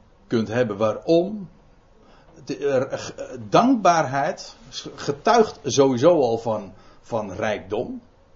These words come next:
Je, ja, als je besef hebt van rijkdom die je ontvangen hebt, <laughs> nee, niet verdiend hebt, want dan zou je nog inderdaad iets kunnen hebben van, "Nou, ik heb dat toch allemaal mooi, eh,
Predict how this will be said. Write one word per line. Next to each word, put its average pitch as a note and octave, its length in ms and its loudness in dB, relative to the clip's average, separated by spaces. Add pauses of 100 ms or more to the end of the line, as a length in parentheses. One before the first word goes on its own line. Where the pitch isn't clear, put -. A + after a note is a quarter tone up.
(560)
Je, D3+ 320 -4 (400)
ja, - 140 -2
als - 260 2
je D3+ 200 4 (180)
besef D3+ 500 2
hebt E3 240 -2
van G2+ 300 -6 (120)
rijkdom D#3+ 800 2
die C3+ 260 -6
je C#3+ 180 2
ontvangen F3+ 800 4
hebt, - 500 -4 (200)
<laughs> - 360 -18
nee, G#3+ 100 -6
niet G#3+ 220 -2
verdiend A#3 420 -2
hebt, A2+ 420 -4 (760)
want C3+ 180 -4
dan G3+ 140 4
zou G#3 200 6
je G3+ 60 0
nog G3 220 0
inderdaad F3+ 480 0
iets E3 180 -10
kunnen E3 260 -4
hebben D3+ 220 -4
van, C#3+ 120 -8
"Nou, C#3+ 220 -6
ik - 100 -16
heb C3+ 140 -8
dat A#2+ 160 -12
toch B2 200 -12
allemaal D3+ 280 -4
mooi, D#3 340 0 (440)
eh, B2+ 160 -2